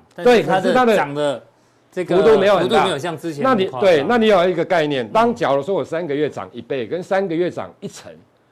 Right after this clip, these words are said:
Speaker 2: 那个不是，那个是不一样的。
Speaker 1: 是。
Speaker 2: 因为那时候我有库存，好，那你现在低价的库存你慢慢消化完了之后，
Speaker 1: 嗯。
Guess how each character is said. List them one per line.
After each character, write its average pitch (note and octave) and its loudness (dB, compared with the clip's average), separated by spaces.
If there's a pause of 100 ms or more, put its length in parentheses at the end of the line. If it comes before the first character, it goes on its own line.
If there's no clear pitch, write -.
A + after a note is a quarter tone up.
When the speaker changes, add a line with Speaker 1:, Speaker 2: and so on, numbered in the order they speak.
(120)
Speaker 2:
那 A#3+ 0
个 A3 2
不 E3 -4
是， D#3 -12
那 G3 -2
个 F3 -4
是 D#3+ -14
不 D3 -6
一 C3 -6
样 B2+ -4
的。 A#2+ -16
Speaker 1:
是。 A#2+ -14 (100)
Speaker 2:
因 B3 2
为 A3+ 4
那 A3+ -2
时 G3+ -4
候 G3 2
我 F#3 0
有 D3+ -2
库 D#3 -10
存， G2 -16
好， A#2 -16
那 B3 -6
你 G3 -4
现 G#3+ -8
在 G#3+ -4
低 G#3 -12
价 G3+ -6
的 F3+ -4
库 F#3+ -8
存 A#2+ -12
你 G#2+ -14
慢 E3 -12
慢 D#3+ -10
消 D#3 -12
化 D3 -8
完 F#2+ -14
了 F#2+ -20
之 A2+ -18
后， G#2+ -14
Speaker 1:
嗯。 C3+ -16